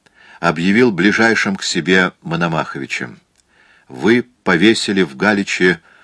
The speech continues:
двоих братьев моих, князей, как злодеев, и положили укоризну на всех.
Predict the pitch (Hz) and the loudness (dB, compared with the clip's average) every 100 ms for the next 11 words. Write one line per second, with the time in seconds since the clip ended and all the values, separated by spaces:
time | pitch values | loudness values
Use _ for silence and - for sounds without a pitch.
0 | _ _ 76 67 82 98 - 76 101 113 | _ _ -12 -2 2 2 0 -4 -2 -2
1 | - 82 - 76 69 65 - 76 73 82 | -4 -8 -6 -6 -6 -8 -12 -10 -6 0
2 | 110 73 - _ _ _ _ _ - 82 | 2 0 -6 _ _ _ _ _ -4 -4
3 | 80 78 85 78 117 98 65 - - - | -4 -4 -4 2 2 2 0 -10 -18 -20
4 | _ _ - - 80 78 85 82 78 101 | _ _ -20 -14 -8 -4 -2 0 0 0
5 | 98 98 - 104 - 104 113 113 78 73 | 2 2 2 -4 -2 0 2 2 0 -8
6 | 69 - - 69 62 - | -8 -8 -8 -8 -10 -16